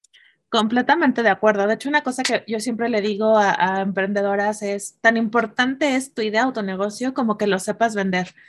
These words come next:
Y si no lo sabes vender, entonces no importa que traigas el proyecto más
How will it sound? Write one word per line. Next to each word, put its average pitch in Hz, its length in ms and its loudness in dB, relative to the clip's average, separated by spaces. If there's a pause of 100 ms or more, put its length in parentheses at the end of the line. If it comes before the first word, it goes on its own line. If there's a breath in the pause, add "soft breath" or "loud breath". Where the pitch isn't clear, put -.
(340 soft breath)
Y 220 140 -2
si 220 140 2
no 220 120 4
lo 277 120 0
sabes 262 380 0
vender, 208 460 -2 (300 soft breath)
entonces 240 640 -4
no 254 140 4
importa 262 400 2
que 285 100 -2
traigas 226 540 2
el 208 120 -8
proyecto 202 480 -2
más 220 380 0